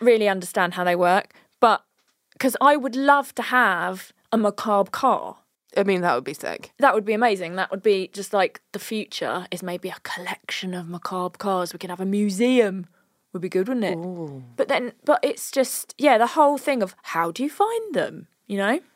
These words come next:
Speaker 2: That's the thing. You get them from somewhere. And I think when, once everything goes into evidence, perhaps once it's not needed, that kind of thing, maybe they're kept there for a certain amount of time
Speaker 1: Yeah.
Speaker 2: before they then have to be destroyed or,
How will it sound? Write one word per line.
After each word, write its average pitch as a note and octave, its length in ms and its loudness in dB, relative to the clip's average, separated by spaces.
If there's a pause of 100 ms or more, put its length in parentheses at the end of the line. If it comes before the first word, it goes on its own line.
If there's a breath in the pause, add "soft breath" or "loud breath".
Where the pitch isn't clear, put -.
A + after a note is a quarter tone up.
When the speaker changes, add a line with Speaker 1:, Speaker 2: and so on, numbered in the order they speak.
(100)
Speaker 2:
That's B3+ 180 -6
the A3 60 -8
thing. F3 220 -4
You E3+ 100 -10
get A#3+ 160 0
them F#3+ 80 -6
from D#3+ 220 -12
somewhere. D#3+ 400 -8
And D#3 160 -2
I F3+ 80 4
think G#3 240 -2
when, G#3+ 340 0
once G#3+ 260 -2
everything F#3+ 460 -2
goes F3+ 220 2
into F3 240 -6
evidence, D#3+ 440 -2
perhaps D#3+ 320 -6
once E3 200 -10
it's C#3+ 120 -12
not D#3+ 120 -8
needed, D#3 520 -6 (840)
that D#3 240 -4
kind D#3 200 -6
of C#3+ 60 -8
thing, D#3 160 -6
maybe D#3 220 -2
they're D3 100 0
kept - 340 -8 (220)
there D#3 260 2
for E3 160 -6
a D#3+ 60 -4
certain D#3+ 320 0
amount D#3 300 -4
of - 80 -12
time F3 580 -2
Speaker 1:
Yeah. F#3 380 0
Speaker 2:
before E3+ 240 -4
they D3+ 120 -2
then D3+ 180 -2
have D3 240 -6
to - 100 -12
be D#3 120 -8
destroyed D#3 540 -8
or, D3 320 -2